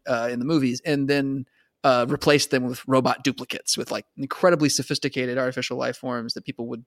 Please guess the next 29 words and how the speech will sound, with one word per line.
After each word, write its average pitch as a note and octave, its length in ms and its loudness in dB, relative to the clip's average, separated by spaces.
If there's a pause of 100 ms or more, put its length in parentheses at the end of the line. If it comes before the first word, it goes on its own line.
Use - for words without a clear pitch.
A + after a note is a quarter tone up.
(180)
believe C#3 360 2
were B2 100 -2
real B2 160 -2
people. - 400 -12 (420)
During G3+ 400 4
this, F#3 440 2 (220)
uh, C#3 160 4
when C3 360 0 (100)
it, C#3 160 -2
there C#3+ 120 2
was C3 100 2
an C3+ 100 -2
arc D3+ 320 2
where B2 220 0
it A#2+ 60 -6
was, B2+ 120 -6
like, B2 120 -8
Nick C#3 200 0
Fury C3 240 0
versus C3 500 2
shield, A#2 520 0 (360)
and B2 220 -2
Nick C3 160 0
Fury B2+ 300 2
was B2 240 -4 (280)
being A#2 460 0 (440)
ousted C3+ 520 2
by B2+ 300 2
these F#2+ 400 -8